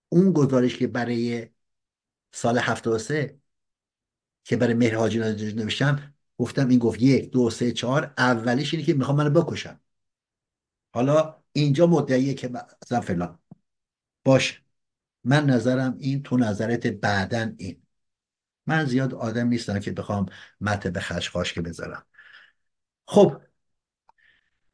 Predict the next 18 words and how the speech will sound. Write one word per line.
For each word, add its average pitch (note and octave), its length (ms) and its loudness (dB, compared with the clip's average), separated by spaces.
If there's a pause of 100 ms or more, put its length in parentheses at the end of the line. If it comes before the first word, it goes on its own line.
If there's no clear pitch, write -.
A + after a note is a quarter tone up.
(920)
یک B3 140 6
سال F3+ 200 8
نیمه D3+ 200 4
قبل A2 240 2
فریدون E3 560 4
نجفی C#3 420 0
آریا A#2 500 -2
از C#3+ 160 0
همبندیان C#3 640 0
من C#3+ 240 -4
و C#3+ 40 -2
از C#3 300 -6
شاکیان B2 560 0
این A#2 140 -2
دادگاه F#2 640 -8
زنگ D3 340 6
زد F#2+ 240 0
بهم. - 320 -14